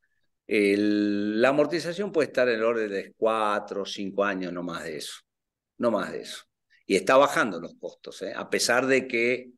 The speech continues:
hay, <laughs> este, es decir, por las condiciones actuales de nuestro país, las variaciones que vamos teniendo, este, todos son en dólares, por supuesto,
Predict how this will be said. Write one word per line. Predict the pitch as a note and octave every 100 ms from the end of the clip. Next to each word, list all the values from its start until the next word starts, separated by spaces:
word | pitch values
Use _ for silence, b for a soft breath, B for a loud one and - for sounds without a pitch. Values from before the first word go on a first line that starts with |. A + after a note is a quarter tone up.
| _ _ _
hay, | G#2 A2 A#2+ -
<laughs> | -
este, | A2 F#2+ - D2+
es |
decir, | - - A2 F2+
por | F#2+
las | F#2
condiciones | F2+ F2+ E2+ A2+ A2+ G2+
actuales | - G#2 G#2
de | F#2+
nuestro | F2+ F2+ F2+
país, | G#2+ F#2+
las | E2+ D#2+
variaciones | E2 F2 D#2 A2 G2
que | F#2+
vamos | G2 G2+ A2+
teniendo, | B2+ F#2+ E2+ D#2+ F2 - B B B B
este, | E2+ - D#2+
todos | - G2 F2+
son | - G2
en | G#2+ A2
dólares, | B2 F#2+ E2+ E2+
por | - F2+
supuesto, | C3+ - - - -